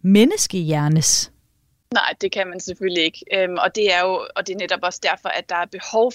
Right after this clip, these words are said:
Speaker 2: for, øhm, at vi nu tager det næste skridt, øh, som er rigtig vigtigt, og det er, at vi så undersøger, om, øh, om vi kan producere de her samme gavnlige virkninger, øh, som, som vi så i det tidligere musestudie hos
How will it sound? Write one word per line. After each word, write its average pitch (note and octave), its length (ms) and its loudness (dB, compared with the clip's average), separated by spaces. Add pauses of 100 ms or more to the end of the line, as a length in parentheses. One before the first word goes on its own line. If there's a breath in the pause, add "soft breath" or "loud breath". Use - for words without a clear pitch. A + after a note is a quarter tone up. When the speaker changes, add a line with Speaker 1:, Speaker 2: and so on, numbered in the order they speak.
Speaker 2:
for, E3+ 340 2 (120)
øhm, F3 500 -8
at F3 160 -4
vi F#3 160 -8
nu G3 360 -4 (240)
tager - 300 0
det G3 80 -12
næste G3+ 320 -6
skridt, - 580 0
øh, G3 200 -2
som F#3 180 -8
er E3+ 120 -2
rigtig F3+ 300 -6
vigtigt, G#3+ 360 -2
og F#3 160 -6
det F#3 140 -2
er, E3+ 180 4 (140)
at F3 100 -6
vi F3+ 100 -12
så F3+ 240 -2 (640 soft breath)
undersøger, F#3+ 800 0
om, F3 160 2 (440)
øh, F3 300 -2 (100)
om E3+ 140 -2
vi F3 100 -6
kan F3 440 -2
producere F3+ 540 -2
de G3 100 -10
her G3 80 -4
samme F#3+ 520 -4 (120)
gavnlige G3 520 -4
virkninger, F#3 540 -4 (500)
øh, F#3 120 0
som, E3+ 400 -2
som F3 200 -6
vi E3+ 60 -4
så F3 180 0
i F3+ 80 2
det F3+ 140 -2
tidligere F3+ 340 -4
musestudie G#3 640 -2 (400 soft breath)
hos - 440 0